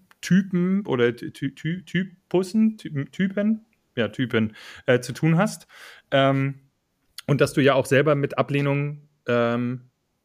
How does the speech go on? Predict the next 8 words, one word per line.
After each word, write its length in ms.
dann 200
auch 160
in 100
deinem 200
Berufsfeld, 840
äh, 480
zurechtkommen 880
musst. 280